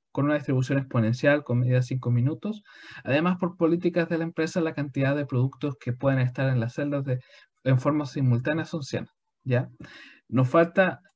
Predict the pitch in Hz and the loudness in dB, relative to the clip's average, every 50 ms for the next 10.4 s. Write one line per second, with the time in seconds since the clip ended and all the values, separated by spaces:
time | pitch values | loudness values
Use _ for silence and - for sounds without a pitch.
0 | _ _ - 151 147 127 - 135 127 - 156 147 151 156 156 135 117 - _ - | _ _ -4 -2 -2 0 0 -2 -2 0 0 0 0 0 0 0 -2 -2 _ -6
1 | - 160 165 151 143 135 135 - - 131 135 147 185 233 233 - _ _ _ _ | -4 -2 0 2 2 0 0 2 2 2 2 2 2 -2 -4 -8 _ _ _ _
2 | _ _ _ _ _ _ _ _ _ _ _ _ _ _ _ _ _ _ _ _ | _ _ _ _ _ _ _ _ _ _ _ _ _ _ _ _ _ _ _ _
3 | _ _ _ _ _ _ _ _ _ _ _ _ _ _ _ _ 120 180 214 220 | _ _ _ _ _ _ _ _ _ _ _ _ _ _ _ _ 0 2 2 2
4 | - - _ - 180 180 170 165 - - 185 185 180 180 - - 190 190 180 - | 2 -2 _ -4 -2 0 0 -2 -2 0 2 2 2 2 2 2 4 4 2 0
5 | - _ - - 151 143 135 - - _ _ _ - - - 104 113 117 143 170 | -6 _ -6 -2 0 0 0 -2 -4 _ _ _ -20 -16 -12 -8 -8 -8 -8 -10
6 | - - _ - - 123 147 180 185 180 180 180 180 170 170 175 170 147 147 143 | -16 -18 _ -6 -2 2 4 4 4 4 4 2 2 2 0 0 0 -2 -2 -2
7 | 139 143 147 143 135 - 147 143 147 147 147 143 139 135 127 131 139 - _ _ | -2 -2 -2 -4 -2 0 0 0 0 0 -2 -2 -2 -2 -2 -2 -4 -8 _ _
8 | _ _ _ - - 143 143 143 139 143 143 127 - - 127 - 127 131 127 127 | _ _ _ -2 0 2 2 2 0 -2 -4 -6 -4 -4 -4 0 0 2 2 2
9 | 123 - 131 123 127 123 123 - 127 123 117 120 - - 113 110 104 101 101 - | 0 0 -2 -2 0 -2 -2 -2 0 0 0 -2 -2 -2 -4 -4 -4 -6 -8 -10
10 | 104 98 104 104 - - _ | -10 -10 -10 -10 -14 -16 _